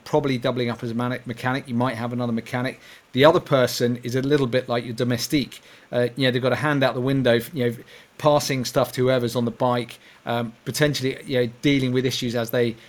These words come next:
as they, as they fly along. Some of the bigger teams have got more vehicles, they've got more people. You know, they might have a dedicated, uh, nutritionist or chef. Uh, they might have a, um,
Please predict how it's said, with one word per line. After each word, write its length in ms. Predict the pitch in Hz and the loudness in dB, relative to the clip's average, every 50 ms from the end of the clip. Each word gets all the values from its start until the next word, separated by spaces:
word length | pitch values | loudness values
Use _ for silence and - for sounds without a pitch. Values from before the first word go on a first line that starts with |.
| - - - _ - | -20 -20 -14 _ -2
as 120 | 123 120 | -2 -2
they, 240 | 123 131 123 123 - - | 0 0 0 -2 -2 -4
as 100 | 127 117 | -6 -4
they 140 | 120 127 120 | -2 -2 -2
fly 320 | 117 - - 131 123 123 | -2 0 0 2 2 2
along. 240 | 120 127 131 123 117 - - - | 2 2 2 0 -2 -4 -10 -10
Some 200 | - - 208 214 | -2 2 4 6
of 60 | 214 202 | 6 6
the 60 | 185 | 4
bigger 240 | 196 196 175 165 160 | 4 4 4 4 4
teams 320 | - 165 156 151 139 120 | 4 4 4 4 4 0
have 80 | 123 117 | 0 0
got 180 | 135 127 - | 0 0 0
more 160 | 131 127 123 | 0 0 0
vehicles, 460 | 120 123 156 160 156 - - 160 147 131 | 2 4 6 6 6 4 4 0 0 0
they've 100 | 131 113 | -2 -4
got 140 | 123 113 | -4 -4
more 140 | 123 120 113 | -2 -2 -2
people. 540 | 113 - 131 123 - - - 139 135 135 135 - - - - - _ | 0 0 -2 -2 0 2 2 2 2 2 -2 -6 -20 -20 -20 -14 _
You 120 | - 127 | -2 0
know, 80 | 131 131 | 0 2
they 80 | 135 131 | 2 2
might 160 | 139 139 131 | 2 2 2
have 160 | 123 135 127 | 2 2 4
a 80 | 127 123 | 2 2
dedicated, 880 | 120 - - 143 131 139 131 - - 131 131 120 - 139 131 123 120 | 2 2 2 4 4 4 2 0 0 0 0 0 0 0 0 2 2
uh, 240 | 127 123 120 120 117 | 2 4 4 2 0
nutritionist 680 | - 131 120 117 - 147 135 - - 131 120 - - | 0 -4 -4 0 0 0 0 0 -2 -4 -4 -4 -4
or 80 | 123 113 | -6 -6
chef. 500 | - - - 170 160 156 147 - - - - - - - - - | -4 0 4 6 8 6 6 4 0 -12 -18 -20 -20 -20 -16 -8
Uh, 200 | - 127 127 127 | -2 0 0 0
they 120 | 127 135 131 | 0 0 2
might 160 | 135 135 135 | 2 2 2
have 220 | 131 131 127 120 | 4 2 2 2
a, 400 | 127 127 127 123 123 123 127 120 - - | 2 2 4 4 2 0 -2 -4 -6 -4
um, 460 | 127 123 123 123 123 123 123 123 120 | -2 0 0 0 0 -2 -2 -4 -6